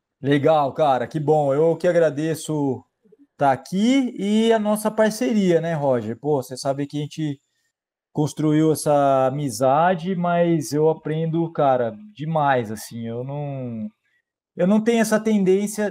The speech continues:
quer dizer, tem, tenho até aversão a isso, a, a, a essa, uma escala de hierarquia. Eu acho que essa escala de hierarquia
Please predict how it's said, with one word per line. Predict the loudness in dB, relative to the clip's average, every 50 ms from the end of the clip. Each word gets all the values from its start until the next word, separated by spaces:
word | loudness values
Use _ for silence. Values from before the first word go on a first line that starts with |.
| -4 -4
quer | -2 -2
dizer, | 0 0 0 0 0 0 -2 -4 -6
tem, | -6 -6 -6 -6 -10 -12 -18 -20 -20 _ _ _ _ -20 -20 -14 _
tenho | -6 -4 0 0 0
até | 2 2 4 4 4
aversão | 4 2 0 -2 -2 -4 0 0 0 2 2 0
a | -2 -2
isso, | -2 -2 -2 -4 -2 0 2 2
a, | 2 0 -2
a, | -2 0 2 2 2 2 2 2
a | 2 2
essa, | 2 2 0 -4 -6 -6
uma | -8 -8 -6 -4 -4 -6
escala | -6 -8 -4 0 0 2 2 2 0
de | -2 -4 -4 -2
hierarquia. | 0 2 2 2 0 -2 -6 -8 -4 -2 0 0 0 0 -2 -6 _ _ _
Eu | -4 0 2 2
acho | 2 0 -4 -10
que | -8 -6
essa | -6 -6 -4 -6 -8
escala | -8 -6 -2 -2 0 0 0 -2
de | -2 -2
hierarquia | 0 0 0 0 0 -2 -6 -8 -6 -2 2 2 2 0 0